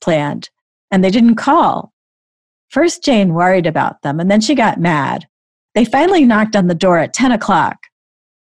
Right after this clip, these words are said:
Jane marched to the door to explain that there was no way she was going when they were three hours late. But when she opened the door, she saw her friend and her boyfriend, and behind them, her blind date.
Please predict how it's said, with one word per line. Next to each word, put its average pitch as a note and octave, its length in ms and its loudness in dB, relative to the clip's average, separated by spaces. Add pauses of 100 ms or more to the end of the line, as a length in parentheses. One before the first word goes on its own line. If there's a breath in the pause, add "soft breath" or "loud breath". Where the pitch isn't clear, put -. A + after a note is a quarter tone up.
(100)
Jane C4 320 2
marched G#3+ 360 0
to G#3 100 -2
the F#3 140 0
door F3+ 320 0
to E3+ 160 -6
explain E3+ 540 -4
that E3 120 -6
there F#3+ 140 0
was F3+ 160 -4
no A3+ 360 4
way A3 200 2
she F#3 180 -2
was E3 140 -4
going D3+ 360 0
when C#3 140 -4
they D3 80 -2
were C3+ 140 -4
three G3 260 -2
hours D#3 340 0
late. D#3 300 -2 (880)
But G3+ 120 -2
when G#3+ 160 2
she G#3+ 260 -6
opened A#3 360 0
the B3 80 0
door, D#3 460 -4 (140)
she - 240 -12
saw G#3 280 -4
her A#3+ 200 -4
friend G3 580 -2
and F3+ 160 -6
her G3 140 -2
boyfriend, F#3 640 -4
and F#3 160 -4
behind A3 500 0
them, E3 340 -4 (420)
her A3+ 120 -2
blind G#3 560 0
date. G#3+ 400 -2